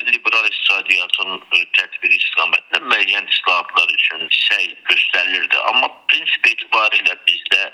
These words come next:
mənim, yəni, mövqeyim ondan ibarətdir ki, ilkin kapital yığımı başa çatıb əsasən. O baxımdan da bu məmur oliqarx sisteminin, o cümlədən iqtisadi idarəçilikdəki son qalıqları da aradan qaldırılmalıdır.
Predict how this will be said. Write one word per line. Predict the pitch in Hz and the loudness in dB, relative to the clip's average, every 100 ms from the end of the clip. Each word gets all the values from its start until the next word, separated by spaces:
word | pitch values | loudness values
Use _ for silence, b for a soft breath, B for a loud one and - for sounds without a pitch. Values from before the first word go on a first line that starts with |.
| - | -2
mənim, | - - - | 0 0 -2
yəni, | - - - | 0 -2 -4
mövqeyim | - - - - | -2 -2 -2 -4
ondan | 82 80 - | -2 0 0
ibarətdir | - - - - - | -2 0 -2 0 0
ki, | - | 0
ilkin | - - - | 2 0 -2
kapital | 85 85 - 92 | -4 -4 -2 0
yığımı | - - - - | -2 -4 -8 -4
başa | - - - - - _ | 0 0 0 -8 -12 _
çatıb | - - - - - | -2 0 -6 -4 -2
əsasən. | - 80 78 80 85 - | -2 -2 0 0 -2 -2
O | 95 90 | -2 -2
baxımdan | - 90 92 95 | 0 0 0 0
da | 90 85 - | -2 -2 -6
bu | 78 | -4
məmur | 90 92 92 92 90 | 0 0 0 -4 -2
oliqarx | 90 82 85 | -2 -2 0
sisteminin, | - - 76 98 | 0 0 -4 -2
o | 92 | -2
cümlədən | 92 82 82 - | -2 -2 0 0
iqtisadi | - - - 170 | 0 0 0 -2
idarəçilikdəki | - 151 - - - - - - - - - - | -2 -2 0 0 -2 -2 0 0 0 -4 -4 -2
son | - - 85 | -2 -2 -2
qalıqları | - - - 73 76 | -2 0 -2 -2 -2
da | - - - - | -4 -4 -6 -2
aradan | - 78 76 73 | -2 0 -4 -2
qaldırılmalıdır. | - 78 - - 78 78 76 73 78 | -2 -2 0 0 0 -2 -2 -4 -4